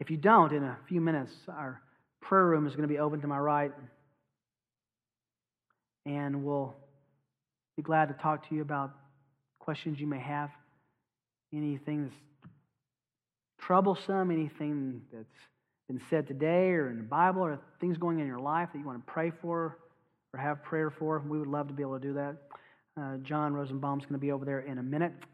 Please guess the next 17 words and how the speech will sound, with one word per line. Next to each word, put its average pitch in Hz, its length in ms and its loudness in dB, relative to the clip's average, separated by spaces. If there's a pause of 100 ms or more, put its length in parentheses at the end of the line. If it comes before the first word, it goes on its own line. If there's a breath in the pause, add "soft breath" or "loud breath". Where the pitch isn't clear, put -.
(160)
to 127 180 -6
meet 147 400 -2
you. 160 100 2
And 156 80 2
I 165 80 4
wanna 180 140 4
ask - 160 -4
Tony, 160 500 2 (1120 soft breath)
if - 140 -18
you 143 80 -4
would, 165 260 4
to - 640 -8
make 151 180 0
your 151 120 2
way 147 120 4
up 156 140 4
here. 185 360 0